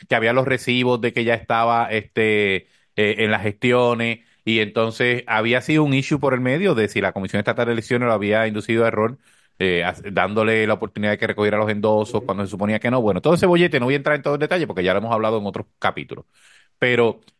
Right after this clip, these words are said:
me parece interesante que él va a corte esta semana y cuando habla de, y, y el, y uno de los requis-, de los, eh, de los documentos que presenta, no, un recurso, el recurso legal que, que presenta,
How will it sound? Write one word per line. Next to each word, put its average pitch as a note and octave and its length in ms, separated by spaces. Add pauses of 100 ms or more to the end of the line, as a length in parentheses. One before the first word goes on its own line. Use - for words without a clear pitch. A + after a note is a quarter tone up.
(100)
me A2+ 160
parece A2+ 240
interesante F3+ 560
que G#2 240
él A2+ 140
va C#3 260
a C#3 180
corte C3+ 760
esta A#2+ 180
semana D3 480 (420)
y A2 280
cuando G#2+ 600
habla E3+ 300
de, B2+ 80
y, D#3 160
y A2 320
el, G2+ 220
y G#2 100
uno G#2+ 180
de A#2 60
los B2 120
requis-, A#2 260
de G#2+ 140
los, F2+ 340 (440)
eh, C2+ 360
de F2 120
los F2+ 80
documentos F#2+ 380
que D3+ 60
presenta, C#3+ 320
no, C3+ 80
un B2 80
recurso, C#3 480 (400)
el D#2+ 120
recurso F#2 360
legal B2+ 220
que, C3+ 220
que C3 180
presenta, D3 520